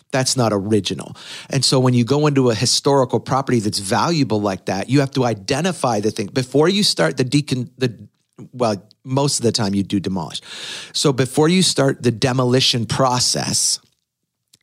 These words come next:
you have to walk around that home or that piece of property, and you have to identify the things that you think are worth saving.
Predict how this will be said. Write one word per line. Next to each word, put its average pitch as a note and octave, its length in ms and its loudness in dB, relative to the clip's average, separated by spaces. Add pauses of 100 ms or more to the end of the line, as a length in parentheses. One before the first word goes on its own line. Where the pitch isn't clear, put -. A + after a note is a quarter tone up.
(140)
you D3 180 4
have C#3+ 120 0
to C3 100 2
walk B2 300 2
around A2+ 300 0
that G#2 180 -2
home C3 560 0
or A#2+ 140 2
that G#2+ 200 -4
piece C3 220 0
of F#2+ 100 -8
property, A2 500 -2 (360)
and C3+ 100 -4
you B2+ 80 0
have B2+ 220 -2
to - 160 -4
identify B2 720 0
the G#2+ 140 2
things G#2 420 -2
that G2+ 200 -4
you B2 300 2
think B2 480 -4
are A2+ 140 0
worth A2+ 260 2
saving. G2+ 540 0